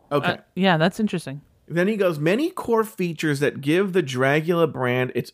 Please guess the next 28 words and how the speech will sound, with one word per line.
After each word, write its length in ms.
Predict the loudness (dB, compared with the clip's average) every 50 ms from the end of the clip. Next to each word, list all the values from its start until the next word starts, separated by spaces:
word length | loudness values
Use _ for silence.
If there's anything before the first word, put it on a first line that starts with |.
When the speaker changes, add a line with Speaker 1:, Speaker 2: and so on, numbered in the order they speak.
| _ 0
Speaker 1:
own 240 | 0 0 0 -2
character 760 | -4 -4 -2 0 2 2 2 0 0 0 0 0 0 -2 -6 -8 _ _ _ _ -4
were 120 | -4 -4
completely 1040 | 0 0 0 0 0 -2 -6 -12 -12 -8 -4 -2 0 0 0 -2 -2 -2 -2 0 0
absent 560 | 0 0 -2 -2 -4 -4 -2 -2 -2 -2 -4
from 180 | -4 -2 0
their 160 | 0 -2 0 0
alleged 600 | -2 -2 0 2 2 2 0 -2 -6 -12 -16 -16 _ -14 -8 -4
biggest 380 | -2 -2 0 0 -2 -4 -4 -6
season 440 | -6 -6 -6 -4 -2 -2 -2 -2
yet." 300 | -2 -2 -4 -4 -8 -14 _ _ _ _ -4
And 140 | -2 0 2
then 60 | 0
he 80 | 0
goes 200 | 0 0 0 0 0
on 140 | 0 0 -2
to 80 | -4
list 280 | -4 -4 -6 -6 -8 -12
them. 180 | -14 -14 -10 -6
Here's, 220 | -4 -4 -4 -4 -6 _ _ _ _ _ -2
and 160 | 0 2 2
we'll 120 | 2 0
just 200 | 0 -4 -6 -2
go 100 | 0 0 0
through. 240 | 2 2 0 2
Here 120 | 2 2 0
we 80 | 0 0
go. 220 | 0 -2 -4 -6